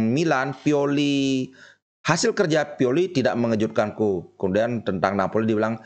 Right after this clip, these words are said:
"Aku suka Garcia, tapi tanpa Kim ini mungkin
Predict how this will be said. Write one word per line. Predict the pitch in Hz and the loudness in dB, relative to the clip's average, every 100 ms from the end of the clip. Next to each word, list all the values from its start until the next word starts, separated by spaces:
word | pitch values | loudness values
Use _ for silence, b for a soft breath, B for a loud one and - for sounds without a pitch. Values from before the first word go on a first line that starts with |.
| B B | B B
"Aku | 131 131 180 | -2 0 -2
suka | 170 170 151 | -2 0 0
Garcia, | 123 113 - 131 127 | 0 0 0 -2 0
tapi | 117 151 156 | -2 -2 -2
tanpa | 135 117 110 - | -2 0 -2 -2
Kim | 147 156 | -2 0
ini | 123 135 151 | 0 0 0
mungkin | 127 113 110 143 151 165 | 0 0 0 -2 -2 -4